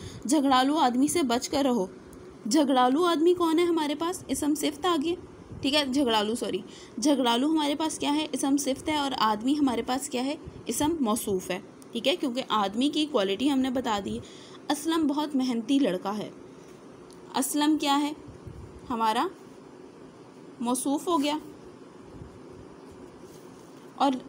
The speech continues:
मेहनती हमारे पास क्या हो गया? इसम इसकी सिफ्त आ गई, और सिफ्त उसकी ज़ाती सिफ्त आ गई। क्यों? क्योंकि वो इसके अंदर quality है कि वो मेहनत करता है, ठीक है।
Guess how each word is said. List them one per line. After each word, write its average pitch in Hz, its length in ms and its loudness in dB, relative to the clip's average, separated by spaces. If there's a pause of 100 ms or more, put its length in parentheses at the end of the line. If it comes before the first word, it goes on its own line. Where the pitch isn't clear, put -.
(120)
मेहनती 302 480 4
हमारे 294 260 4
पास 285 260 -2
क्या 277 120 2
हो 262 100 2
गया? 269 200 -2 (380)
इसम 294 360 0
इसकी 302 340 0 (480)
सिफ्त 220 260 -2
आ 233 120 4
गई, 240 160 -6 (400)
और 262 140 4
सिफ्त 302 380 0
उसकी 302 380 0
ज़ाती 220 460 4
सिफ्त 349 320 0
आ 277 120 6
गई। 285 140 2 (380)
क्यों? 311 260 4
क्योंकि 277 420 2
वो 233 320 2
इसके - 220 -2
अंदर 214 200 0
quality 220 460 2
है 262 60 4
कि 269 120 2
वो 269 140 2
मेहनत 240 380 2
करता 185 320 -6
है, 170 80 -10 (520)
ठीक 208 120 -4
है। 285 120 0